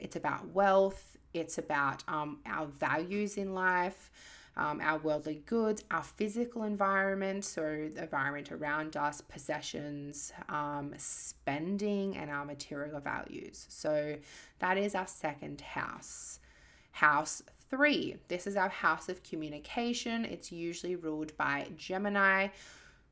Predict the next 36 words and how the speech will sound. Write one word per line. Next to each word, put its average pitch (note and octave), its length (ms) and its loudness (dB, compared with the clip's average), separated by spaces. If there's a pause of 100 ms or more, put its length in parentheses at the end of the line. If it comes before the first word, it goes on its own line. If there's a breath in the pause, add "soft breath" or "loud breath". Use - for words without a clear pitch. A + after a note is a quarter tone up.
(340)
So - 180 0
for G3+ 120 0
the G3 60 6
house G#3+ 500 4
three, G3+ 260 2
this E3 160 0
is F#3+ 80 -4
gonna B3 220 -2
be A3 120 0
about F#3 220 6
how F3 140 -2
you E3 180 -2
communicate E3 800 -4
or - 80 -6
how D3 200 0
you're C#3+ 220 -2
sharing D3 420 -4
your D3 160 -4
voice. - 640 -6 (200)
Can, A#3+ 440 0
or D#3 200 0
it E3+ 120 -6
does G3+ 260 4
relate G#3+ 440 2
to, E3+ 480 0 (260)
uh, D3+ 320 0
your D#3 280 -4
mother D3+ 420 -2
specifically. B3 840 -4
So D#3+ 460 0 (300 loud breath)
if F3+ 180 -4
you've F#3 200 -4
got D#3+ 200 4
it G#3+ 160 4
in F3+ 140 -2
your E3+ 160 -6